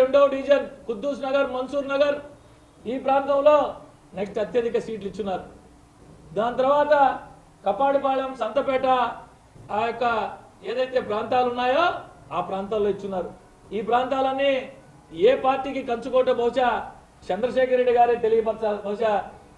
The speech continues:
తెలుసో తెలీదో, తెలియక ఏమన్నా మాట్లాడారో మాకైతే తెలియదు. నేనేదైతే చెప్తున్నానో అవి నేను చెప్పే మాట కాదు, ఆయన ఇచ్చినటువంటి కాపీ ఇది మీ అందరి దగ్గర ఉంది, మీరు వెరిఫై చేసుకోవచ్చు.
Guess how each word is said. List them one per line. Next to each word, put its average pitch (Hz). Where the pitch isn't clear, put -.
తెలుసో 233
తెలీదో, 247
తెలియక 247
ఏమన్నా 247
మాట్లాడారో 247
మాకైతే 240
తెలియదు. 196
నేనేదైతే 254
చెప్తున్నానో 254
అవి 262
నేను 277
చెప్పే 302
మాట 294
కాదు, 269
ఆయన 269
ఇచ్చినటువంటి 294
కాపీ 262
ఇది 233
మీ 214
అందరి 285
దగ్గర 277
ఉంది, 269
మీరు 233
వెరిఫై 240
చేసుకోవచ్చు. 220